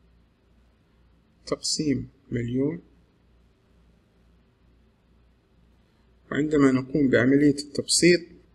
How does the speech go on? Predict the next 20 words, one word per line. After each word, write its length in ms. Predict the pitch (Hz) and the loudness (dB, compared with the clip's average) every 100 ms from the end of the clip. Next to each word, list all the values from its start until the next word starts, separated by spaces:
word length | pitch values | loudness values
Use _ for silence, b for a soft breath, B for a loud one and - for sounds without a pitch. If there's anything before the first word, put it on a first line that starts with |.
| - | -4
العامل 420 | 147 139 151 139 127 | 0 4 6 6 6
المشترك 580 | 127 135 - 135 127 - | 6 2 2 2 2 4
بينهم 460 | 139 135 135 131 - | 6 6 2 -2 -2
سوف 280 | - 131 131 | 0 0 0
يكون 400 | 123 - 139 127 | 0 2 2 2
العشرين 560 | 123 - - 147 147 - | 0 -2 -2 0 0 0
ألف، 360 | 127 131 - - _ _ _ _ _ _ _ _ _ _ | -2 -2 -6 -16 _ _ _ _ _ _ _ _ _ _
فستين 1700 | - 127 135 139 - - _ _ _ _ - - - - 160 139 - | -2 2 2 0 -4 -10 _ _ _ _ -6 -6 -6 -6 -2 -2 -2
ألف 420 | 143 139 - - - | -4 -4 -6 -14 -10
راح 180 | 127 - | -10 -10
يكون 420 | - - 131 123 | -12 -8 -6 -8
فيها 640 | - 135 131 131 123 120 - _ | -8 -6 -6 -4 -6 -6 -12 _
ثلاثة، 520 | 131 147 131 - 127 156 _ _ _ _ _ _ _ _ _ _ _ _ - | -8 -4 -4 -4 -8 -10 _ _ _ _ _ _ _ _ _ _ _ _ -14
من 280 | 117 123 117 | -6 -4 -4
العشرين 460 | 127 - - 123 | -6 -6 -4 -4
ألف، 480 | - 139 - - - | -2 -4 -6 -10 -4
والمليون 880 | 131 123 127 123 120 139 147 151 143 | -2 0 0 0 0 0 0 -4 -6
راح 180 | 135 - | -8 -10
يكون 320 | - 131 123 | -10 -6 -6
فيها 640 | - 139 135 131 135 131 | -4 -2 -2 -4 -8 -10